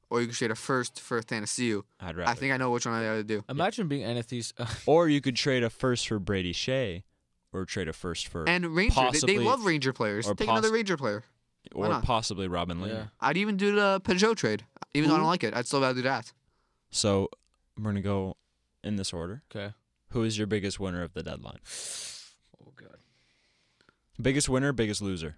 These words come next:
Speaker 1: Okay, this is a non-conventional pick. I'm gonna go Ottawa.
Speaker 2: Ottawa? I like that.
Speaker 1: I think
Speaker 2: Okay.
Speaker 1: Ottawa, w-, when you look at teams that entered the trade deadline and teams that left the trade deadline, I think Ottawa's in the best shape. S-,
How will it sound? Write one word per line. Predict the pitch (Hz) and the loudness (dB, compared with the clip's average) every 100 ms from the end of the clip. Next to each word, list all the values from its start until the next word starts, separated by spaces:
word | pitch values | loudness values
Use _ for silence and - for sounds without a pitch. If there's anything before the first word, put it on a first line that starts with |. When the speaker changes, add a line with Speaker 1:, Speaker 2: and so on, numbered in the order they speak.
| - | -2
Speaker 1:
Okay, | 165 120 - _ - | 0 0 -4 _ -6
this | 160 175 | -6 -4
is | 170 | -2
a | 165 143 | 0 2
non-conventional | 135 131 147 123 123 123 | 2 2 0 0 0 -2
pick. | 139 202 - - | 0 -2 -6 -6
I'm | 131 | -4
gonna | 120 | 0
go | 120 - | 2 2
Ottawa. | 120 104 98 _ _ _ _ _ _ _ _ _ | 0 -2 -8 _ _ _ _ _ _ _ _ _
Speaker 2:
Ottawa? | - 113 139 165 - _ | 0 2 2 0 -4 _
I | 98 | 0
like | 104 101 | 0 0
that. | 76 - _ | -6 -8 _
Speaker 1:
I | 135 | 0
think | 160 | 2
Speaker 2:
Okay. | 156 | 4
Speaker 1:
Ottawa, | 147 147 147 143 _ _ _ _ _ _ - | 6 6 2 0 _ _ _ _ _ _ -8
w-, | - | -2
when | 143 147 | 0 4
you | 156 | 2
look | 165 | 2
at | 156 | -2
teams | - 156 165 151 | 0 0 0 0
that | - 147 _ _ _ - | 0 0 _ _ _ -4
entered | 131 143 156 | -4 0 -4
the | - | -2
trade | 151 139 | -4 0
deadline | 143 147 147 | 0 0 -2
and | 113 | -4
teams | 110 131 123 117 | -6 -4 -4 -2
that | 110 - | -2 -2
left | 113 131 | -4 -4
the | 127 | -6
trade | - 139 | -6 -4
deadline, | 139 143 135 110 | -2 -4 -4 -4
I | |
think | 110 | -4
Ottawa's | 107 113 110 110 | -2 -2 -2 -6
in | |
the | 104 | -8
best | 101 - | -8 -8
shape. | 98 95 _ _ _ | -8 -10 _ _ _
S-, | - - | -8 -6